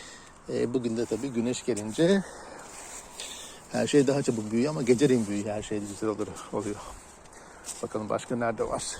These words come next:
kabak çiçekleri. Bu kabak çiçeği, evet. Bu kabak çiçeği normal. Yani kısır. Bundan olur. Bu bağlamış mesela. Çiçek kabak bağlamış. Bu kopmaz.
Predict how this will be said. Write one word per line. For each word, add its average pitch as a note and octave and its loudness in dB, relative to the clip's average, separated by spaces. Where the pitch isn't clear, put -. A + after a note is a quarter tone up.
kabak A#2 2
çiçekleri. - -4
Bu A#2+ -2
kabak B2 2
çiçeği, B2+ 4
evet. - -2
Bu D3+ -2
kabak D3 0
çiçeği F3 6
normal. A2+ 6
Yani G#2+ 2
kısır. - 0
Bundan A2+ 4
olur. G#2 0
Bu C#3 6
bağlamış A#2 6
mesela. A2+ 0
Çiçek - 2
kabak A2+ 2
bağlamış. G2+ 0
Bu B2 -2
kopmaz. - -2